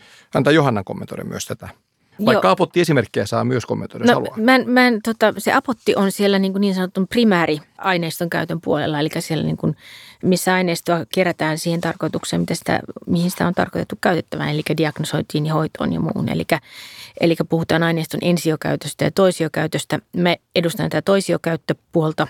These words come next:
Speaker 2: elikkä tutkimusta, tilastointia, opetusta, tietojohtamista ja niin edelleen.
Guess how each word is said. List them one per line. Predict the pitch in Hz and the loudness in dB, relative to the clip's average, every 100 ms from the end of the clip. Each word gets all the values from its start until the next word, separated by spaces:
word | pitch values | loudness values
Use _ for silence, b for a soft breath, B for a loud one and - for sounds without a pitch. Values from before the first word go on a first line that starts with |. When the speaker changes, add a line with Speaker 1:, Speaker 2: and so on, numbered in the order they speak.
| - - | -6 -4
Speaker 2:
elikkä | 156 - | -2 -2
tutkimusta, | - - 160 156 - | -4 -4 -2 -2 0
tilastointia, | 160 160 160 156 156 156 | 0 0 0 -4 -2 0
opetusta, | 170 160 170 151 - 160 - B B B B | 0 0 -2 -2 -4 -4 -6 B B B B
tietojohtamista | - 170 165 160 - 156 160 - - 139 b b b | 2 2 4 0 -2 -2 -2 -2 -2 -2 b b b
ja | 165 | 2
niin | 196 208 | 4 4
edelleen. | 175 170 160 160 165 | 4 2 2 0 -2